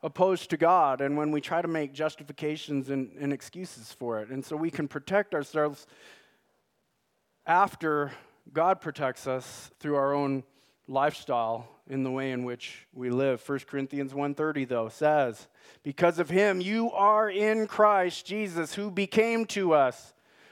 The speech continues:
from God, righteousness, sanctification, redemption." And I hope you understand throughout all of this stuff, at the end of the day, all of this armor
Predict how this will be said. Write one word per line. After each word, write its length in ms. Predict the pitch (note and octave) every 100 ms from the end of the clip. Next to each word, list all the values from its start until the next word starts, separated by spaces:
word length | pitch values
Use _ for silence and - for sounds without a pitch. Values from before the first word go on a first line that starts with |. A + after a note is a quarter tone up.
| _
from 360 | - G3+ A3+
God, 340 | G3 F3 D3 C#3+
righteousness, 640 | E3+ G#3 A3 A3 G#3 G#3+
sanctification, 760 | - G3+ G3+ F#3+ - G3 F#3+ F#3
redemption." 480 | F3 F#3 G3+ F#3+ F3
And 80 |
I 120 | F3 F#3
hope 300 | G3+ G#3+ F#3+
you 200 | F#3+ F#3
understand 680 | F#3+ F3+ E3+ - F#3+ F#3+ F3
throughout 280 | F3 E3
all 200 | E3 F#3+
of 100 | F#3+
this 140 | E3+ D3+
stuff, 540 | - F#3 F3 D3+ - _ _ _ _ _ _ _ _ - -
at 140 | D#3+
the 140 | F3+ G3
end 160 | G#3
of 80 | F#3+
the 60 | F3
day, 580 | F3+ G3 F3+ D#3+ D3 - _ _ _
all 260 | - F3 G#3
of 140 | F#3
this 180 | E3+ E3+
armor 640 | E3 F3 F#3+ D#3 C#3 C3